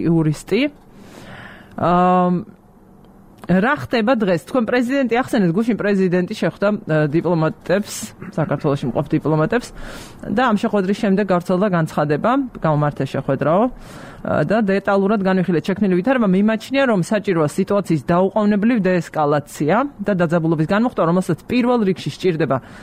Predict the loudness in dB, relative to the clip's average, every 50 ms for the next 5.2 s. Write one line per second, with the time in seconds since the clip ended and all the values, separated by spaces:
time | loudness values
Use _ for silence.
0 | -8 0 2 4 4 4 4 4 2 2 2 0 0 0 0 -2 -2 -2 -4 -6
1 | -8 -8 -6 -2 -2 0 0 2 0 0 2 2 2 4 4 2 2 2 2 0
2 | 0 0 0 -2 -2 0 0 2 2 2 0 0 0 0 -2 0 0 2 2 2
3 | 2 0 -4 -10 -20 -20 -20 -12 -6 -2 0 0 2 2 2 2 2 2 0 0
4 | 0 0 -2 -2 -4 -4 -4 -2 -4 -2 -2 -2 -2 0 2 2 4 4 2 2
5 | 2 0 0